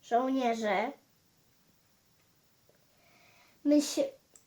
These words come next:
nie chcieli za bardzo przyłożyć się do pracy, bo myśleli: „Pilnujemy zmarłego, więc nie będziemy za bardzo jego pilnować.”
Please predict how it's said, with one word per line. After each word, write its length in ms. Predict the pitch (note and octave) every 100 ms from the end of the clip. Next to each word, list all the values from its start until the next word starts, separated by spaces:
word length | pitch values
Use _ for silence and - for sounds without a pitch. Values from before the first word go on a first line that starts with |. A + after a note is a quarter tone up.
| _
nie 180 | C#4 D4
chcieli 580 | - - D5 G#4+ E4 D4
za 180 | D4+ C#4+
bardzo 380 | D#4 C4+ B3+
przyłożyć 640 | B3 - C#4 C4+ C4 G#3 -
się 140 | -
do 120 | A3 G#3+
pracy, 400 | A#3+ G3+ G3+ A3+
bo 160 | A3+
myśleli: 720 | A3+ A3+ B3+ A#3+ A3+ A#3 A#3+ - _ _
„Pilnujemy 600 | F#4 E4+ F4+ F#4 F4 F4
zmarłego, 680 | E4 E4+ E4+ D#4 B3 A#3+ B3+
więc 260 | D4 D4 E4+
nie 80 |
będziemy 600 | E4+ F#4 E4+ C#4 A#3+ A3+ A3+
za 120 | G#3
bardzo 360 | G3+ G3 G3+
jego 300 | F#3 F#3+ F3+
pilnować.” 680 | E3+ - G#3 F#3+ F#3+ - -